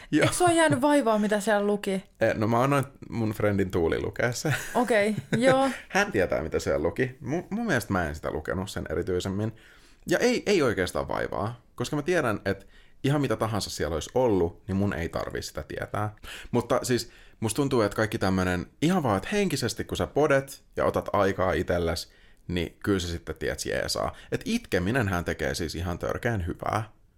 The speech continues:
Speaker 2: Se kyllä tekee. Se on semmonen, niinku, puhdistava asia.
Speaker 1: Mm.
Speaker 2: Sit herää aamulla silleen, että silmät ei aukea marsuna, niin se ei oo niin puhdistava tunne.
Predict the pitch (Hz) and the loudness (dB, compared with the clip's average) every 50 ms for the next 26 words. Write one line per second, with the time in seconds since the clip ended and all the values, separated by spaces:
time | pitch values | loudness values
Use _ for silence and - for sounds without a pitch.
0 | _ - - - - 339 247 - - 440 453 480 453 440 427 392 - - 175 - | _ -20 -20 -20 -20 -16 -8 -2 -2 0 2 2 0 2 0 0 0 0 2 2
1 | 156 190 - 262 269 254 277 285 294 294 285 285 285 269 262 254 - 311 320 277 | 0 2 2 2 2 4 4 4 4 4 4 4 2 0 -2 0 2 2 2 2
2 | 269 196 196 196 - 180 160 - - - 180 - - - - 202 202 - - - | 2 -2 -4 -4 -4 -4 -2 -2 -2 -2 -2 -4 -2 -2 -2 -2 -2 -4 -12 -12
3 | _ 127 117 104 98 95 92 101 - - - - - - - - _ _ _ _ | _ -4 -2 0 0 -2 -4 -6 -10 -16 -20 -20 -20 -20 -20 -20 _ _ _ _
4 | - - 240 233 - 226 196 185 180 170 170 175 165 160 165 160 - 180 - - | -6 -6 -4 0 0 2 2 4 2 2 2 2 0 0 -2 -2 -4 -4 -4 -4
5 | - - - 196 190 - 190 - 190 180 190 185 - 202 - 196 196 196 196 202 | -4 -2 -2 -2 -2 -2 -4 -4 -2 -4 -4 -2 -2 0 0 0 -2 -2 -2 -4
6 | 190 196 196 190 190 - 190 - 220 214 226 220 220 208 - 226 202 175 165 165 | -2 -2 -2 -2 -2 -4 -4 -6 -4 -2 0 0 0 0 0 0 0 0 -2 -2
7 | 175 180 190 196 196 208 202 202 220 214 - 220 208 214 214 226 220 220 220 233 | -2 -4 -6 -6 -4 -6 -4 -4 -6 -6 -6 -4 -6 -4 -4 -4 -4 -2 -2 -2